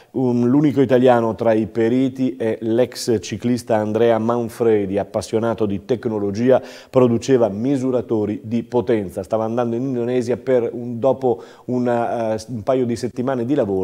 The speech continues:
per una settimana di riposo. Purtroppo non se l'è goduto.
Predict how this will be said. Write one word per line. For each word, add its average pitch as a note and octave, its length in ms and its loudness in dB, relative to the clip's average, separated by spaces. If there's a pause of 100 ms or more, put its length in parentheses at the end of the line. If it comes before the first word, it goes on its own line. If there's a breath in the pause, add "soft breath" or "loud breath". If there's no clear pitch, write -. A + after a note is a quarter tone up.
(100)
per A#2+ 300 0
una A#2+ 300 -4
settimana G#2+ 640 -4
di G#2 360 -6
riposo. G2 640 -4
Purtroppo F#2 680 -6
non A2 220 -2
se A2 140 -2
l'è G#2 140 0
goduto. G2 420 -2